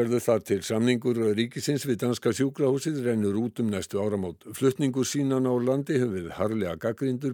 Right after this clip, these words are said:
bæði af sérfræðingum og þjónustuþegum. Ólöf Rún Erlendsdóttir segir frá.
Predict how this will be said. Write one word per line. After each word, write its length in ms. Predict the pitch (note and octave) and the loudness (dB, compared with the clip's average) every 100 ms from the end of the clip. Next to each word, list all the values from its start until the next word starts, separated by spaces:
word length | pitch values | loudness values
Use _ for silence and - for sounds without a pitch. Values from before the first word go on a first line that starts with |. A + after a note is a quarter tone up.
| A#2 | -2
bæði 300 | B2 A#2+ G#2+ | -2 -2 -4
af 100 | - | -2
sérfræðingum 800 | C3 - B2+ A#2+ A#2 A#2 A#2+ A2+ | -4 -2 0 0 0 0 -2 -2
og 240 | G#2+ G2+ | -4 -4
þjónustuþegum. 920 | - G#2+ G2+ F#2+ G2+ F#2 G2+ F#2 F2+ - - - - - _ | -4 -4 -4 -6 -8 -2 0 0 -4 -12 -20 -20 -20 -20 _
Ólöf 320 | B2+ B2+ A2+ | 2 2 0
Rún 300 | A#2+ A#2 A2+ | -2 -2 -4
Erlendsdóttir 800 | - A2 G#2+ G2+ - - G2 G2+ | -6 -4 -4 -6 -8 -12 -10 -10
segir 240 | - F#2+ F#2 | -4 -4 -4
frá. 140 | G#2 | -8